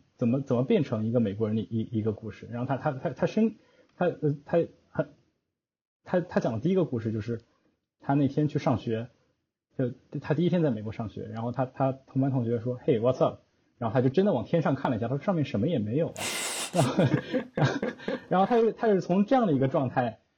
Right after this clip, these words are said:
然后到后来他自己，自己，自己，他，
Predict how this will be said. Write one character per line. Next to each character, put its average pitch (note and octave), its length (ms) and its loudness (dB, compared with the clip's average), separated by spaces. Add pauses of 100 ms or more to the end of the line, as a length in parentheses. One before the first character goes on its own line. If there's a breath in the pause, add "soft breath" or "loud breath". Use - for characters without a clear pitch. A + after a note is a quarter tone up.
(160)
然 C3 140 0
后 C3 180 4
到 C3 520 0
后 - 200 0
来 C3 200 2
他 C#3 240 0
自 D3 160 -8
己， A2 240 -6 (600)
自 - 120 -4
己， C3 120 0
自 F3+ 180 -6
己， C3+ 240 -2 (680)
他， D#3+ 200 -2